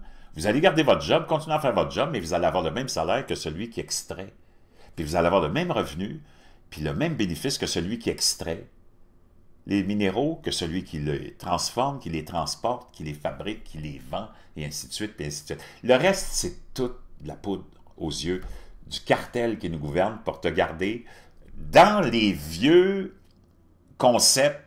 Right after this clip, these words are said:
politiques de gauche, droite, classe ouvrière, bourgeois, puis ainsi de suite. Comprends-tu ? C'est, puis ce qu'on te fait vivre comme terreur dans ta ville, là, puis dans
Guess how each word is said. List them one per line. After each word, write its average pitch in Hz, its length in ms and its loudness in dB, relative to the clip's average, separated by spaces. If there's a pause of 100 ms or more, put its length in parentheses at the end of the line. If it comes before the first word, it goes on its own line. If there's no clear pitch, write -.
(140)
politiques 104 640 2
de 85 100 0
gauche, 92 640 -2
droite, 82 420 -2 (720)
classe 90 240 -2
ouvrière, 73 640 -2
bourgeois, 73 600 -4
puis 76 100 -8
ainsi - 220 -2
de - 40 -14
suite. 76 220 -8
Comprends-tu ? 80 540 0 (720)
C'est, - 400 -8
puis 71 220 -10 (1300)
ce - 120 -10
qu'on 85 120 -4
te - 80 -8
fait 80 120 -6
vivre 104 220 -6
comme 76 220 -2
terreur 101 520 0
dans 104 140 -6
ta 95 140 -4
ville, 156 400 -8
là, - 180 -12
puis - 100 -16
dans 73 340 -6